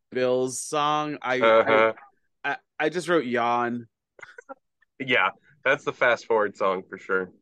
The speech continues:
Speaker 2: Although I love Howard Keel. Howard Keel's one of my favorites.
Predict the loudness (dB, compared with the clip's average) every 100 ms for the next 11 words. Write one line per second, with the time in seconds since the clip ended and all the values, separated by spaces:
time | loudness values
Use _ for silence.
0 | _ _ 4 8 8 8 6 6 6 6
1 | 6 4 2 -2 0 0 2 0 2 0
2 | 0 0 -4 -4 _ -4 -4 -4 -6 -10
3 | -20 -20